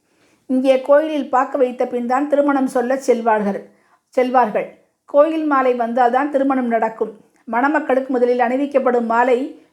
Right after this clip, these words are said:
கோயில் மாலைதான். கோயிலில் புள்ளியாக அங்கீகாரமும் கிடைக்கும். இக்கோயில்களில் ஒரு சிறப்பு என்னவென்றால் உண்டியல் இருக்காது. நகரத்தார் பராமரிப்பில் இருப்பதால் அர்ச்சகர்களின் கெடுபிடி,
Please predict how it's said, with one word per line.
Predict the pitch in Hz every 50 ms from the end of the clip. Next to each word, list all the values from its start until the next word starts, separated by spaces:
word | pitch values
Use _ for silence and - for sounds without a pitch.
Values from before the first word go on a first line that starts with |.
| _
கோயில் | _ - 277 285 294 294 285 254
மாலைதான். | 240 226 226 220 214 214 233 214 202 - - _ _ _ _ _ _
கோயிலில் | _ - 294 320 320 302 302 285 269 269
புள்ளியாக | - 269 269 277 277 277 262 262 269 285
அங்கீகாரமும் | 262 233 233 240 262 269 262 254 247 247 247 269 294
கிடைக்கும். | 285 254 226 214 202 202 214 202 202 - - _ _ _ _ _ _ _ _ 269
இக்கோயில்களில் | 262 269 - 269 269 294 311 294 294 285 294 302
ஒரு | 294 262
சிறப்பு | 262 262 262 269 269 - 285
என்னவென்றால் | 262 247 254 254 254 254 247 277 262 247 240 262 269 - -
உண்டியல் | 254 262 269 294 311 294 262
இருக்காது. | 240 220 - - 233 226 208 208 196 202 - - _ _ _ _ _ _ _ _ -
நகரத்தார் | 226 233 262 302 320 320 320 320 277 277
பராமரிப்பில் | - 262 240 254 262 277 285 269 269 269 - 262 247
இருப்பதால் | 240 240 240 - 254 254 262 254 240 226 240 285 320 - - _ _ _ -
அர்ச்சகர்களின் | 233 - - - 302 285 285 285 269 254 233
கெடுபிடி, | 247 240 247 247 269 269